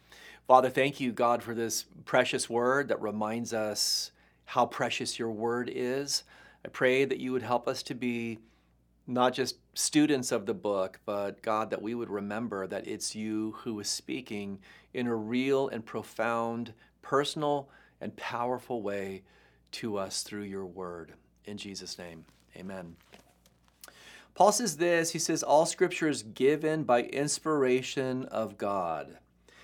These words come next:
and is profitable for doctrine, for reproof,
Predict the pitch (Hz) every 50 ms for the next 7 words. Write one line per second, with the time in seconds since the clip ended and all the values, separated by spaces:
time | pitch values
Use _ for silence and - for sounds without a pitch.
0 | - _ - - 120 127 123 123 - - 151 131 131 143 156 - 156 156 131 143
1 | 147 147 147 143 147 143 143 - - 131 123 113 113 110 107 107 - 110 101 107
2 | 113 - - 147 147 147 147 147 - - - - - - _ - - 131 120 110
3 | 110 107 - - - - - 127 127 139 151 165 160 - -